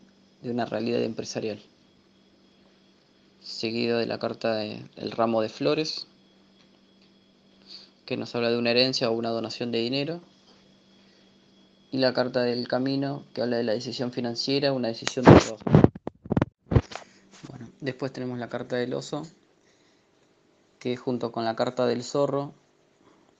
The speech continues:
nos trae el trabajo en las finanzas o la industria de la salud, las mentiras financieras y una persona deshonesta. Alguien que claramente está afectando en, en las decisiones financieras o de negocios de esta persona.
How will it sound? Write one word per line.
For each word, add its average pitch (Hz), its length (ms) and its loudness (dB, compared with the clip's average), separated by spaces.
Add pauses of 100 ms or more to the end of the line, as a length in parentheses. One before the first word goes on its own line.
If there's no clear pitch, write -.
(840)
nos 123 180 -6
trae 127 360 0 (400)
el 113 400 -4
trabajo 120 320 0
en 120 60 -2
las 117 100 -6
finanzas 131 420 -6
o 123 40 -4
la 113 80 -2
industria 120 280 -4
de 120 60 -2
la 117 80 -6
salud, 147 320 -4
las 120 160 -4
mentiras 123 340 -4
financieras 139 600 -4 (100)
y 120 140 -6
una 117 120 -6
persona 120 340 -8
deshonesta. 117 580 -10 (1120)
Alguien 123 320 0
que 113 140 -14
claramente 117 560 0
está 117 160 -10
afectando 117 640 -4
en, 110 360 -8 (180)
en 120 140 -4
las 113 120 -4
decisiones 120 520 -4
financieras 117 800 -2
o 107 220 -6 (220)
de 113 140 -6
negocios 117 480 -4
de 117 100 -10
esta 107 220 -6
persona. 107 440 -10